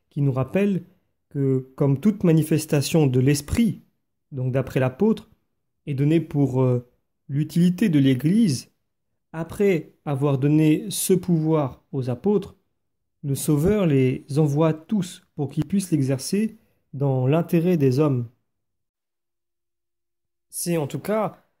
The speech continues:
ce que nous indique l'évangéliste par ces mots. Jésus envoya ses douze.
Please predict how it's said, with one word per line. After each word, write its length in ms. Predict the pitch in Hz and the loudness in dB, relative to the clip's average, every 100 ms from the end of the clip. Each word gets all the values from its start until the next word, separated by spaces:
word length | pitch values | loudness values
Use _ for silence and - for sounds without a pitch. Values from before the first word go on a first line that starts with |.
| _ | _
ce 160 | - 151 | -14 -14
que 600 | - 160 151 139 135 - - | -8 -2 0 2 -2 -6 -8
nous 180 | 139 | -4
indique 300 | 147 156 190 | -2 -2 -2
l'évangéliste 640 | 165 156 156 156 180 185 147 | 0 2 0 0 -2 -2 -2
par 200 | 143 123 | -4 -4
ces 180 | - 143 | -2 0
mots. 360 | 190 190 - _ _ _ _ _ _ _ _ 139 | 2 0 -2 _ _ _ _ _ _ _ _ -16
Jésus 720 | 120 160 147 143 190 196 196 _ - | -6 -4 -4 -4 -6 -6 -10 _ -14
envoya 800 | 160 185 156 135 135 147 160 156 | -8 -8 -6 -4 -2 -2 -2 -6
ses 220 | - 139 | -6 -6
douze. 560 | 127 143 131 120 - | -4 -4 -4 -8 -14